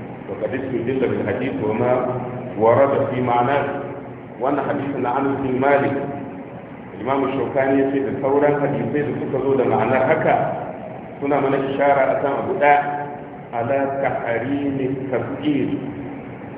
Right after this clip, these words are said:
Haramun ne a tsara farashin ka. Wannan shi ne abin da hadisan suke mana ishara. Wa annahu maslaha.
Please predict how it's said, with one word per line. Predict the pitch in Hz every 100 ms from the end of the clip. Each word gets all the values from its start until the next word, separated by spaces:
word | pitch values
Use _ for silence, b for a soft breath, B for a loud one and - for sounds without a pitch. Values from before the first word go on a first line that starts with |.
| - -
Haramun | 113 127 147 156 156 143
ne | 139 139 143 143 -
a | 139
tsara | 135 131 131
farashin | 113 110 110 -
ka. | - - - - - - - - - - -
Wannan | - 127 123
shi | -
ne | 117
abin | 113 117 113
da |
hadisan | 107 - 117 107 95
suke | 110 101 98
mana | 117 117
ishara. | 104 113 104 - 107 - - - - - - - - -
Wa | 113 151
annahu | 196 185 160
maslaha. | 151 151 - -